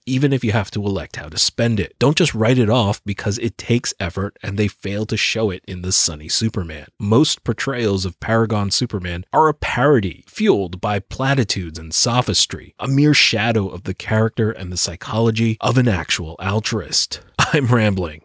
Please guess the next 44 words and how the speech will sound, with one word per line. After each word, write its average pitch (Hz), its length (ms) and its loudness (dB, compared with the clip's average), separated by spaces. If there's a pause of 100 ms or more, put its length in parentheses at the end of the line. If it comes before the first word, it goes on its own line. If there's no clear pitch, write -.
(140)
But 92 220 -2 (120)
I'm 156 220 4
saying 120 460 4
that 104 200 0
if - 180 -4
you 151 140 0
tried 120 600 2
and 110 180 -4
empathized 117 800 2 (100)
and 131 100 -4
you 143 80 4
wonder 165 260 4
why 92 180 -2
you 113 200 0
don't 127 220 2
feel 107 460 0
or 98 180 -2
look 120 400 0
like 98 240 0
Saint 123 260 0
Superman 95 560 0
afterwards, 104 760 -2
<laughs> - 40 -18
that's - 420 0
normal. 156 680 2
Don't 165 320 2
be 196 140 -2
discouraged 151 760 0
by 120 180 -2
profoundly 135 680 -2
perverse 101 640 0
presentations 135 800 0
of 98 120 -8
paragons. 104 800 -2 (140)
Basically, 135 640 0
in 113 200 -2
the 113 100 4
same 156 400 4
way 101 220 2
that 90 160 -6
you 113 100 -2
shouldn't 139 340 0
let 113 240 -2
the 92 220 -6